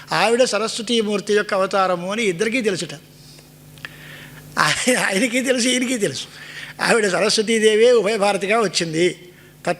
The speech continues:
అవత-, సరస్వతి అవతారతాజ్ఞౌ అనే మాట వాడేశాడు. అంచేత శంకరులు కూడా ఆవిడ సరస్వతీ మాత,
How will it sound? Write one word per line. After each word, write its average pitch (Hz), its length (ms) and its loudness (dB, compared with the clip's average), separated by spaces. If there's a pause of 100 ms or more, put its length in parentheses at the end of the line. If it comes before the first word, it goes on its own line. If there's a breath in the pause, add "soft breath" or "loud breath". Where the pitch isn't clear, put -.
అవత-, 185 320 0
సరస్వతి 202 640 0
అవతారతాజ్ఞౌ 185 1200 2 (120)
అనే 190 120 -2
మాట 190 240 0
వాడేశాడు. 175 440 -2 (440 loud breath)
అంచేత 240 200 2
శంకరులు 254 460 2
కూడా 262 400 -2
ఆవిడ 220 240 -2
సరస్వతీ 233 460 -2
మాత, 180 460 0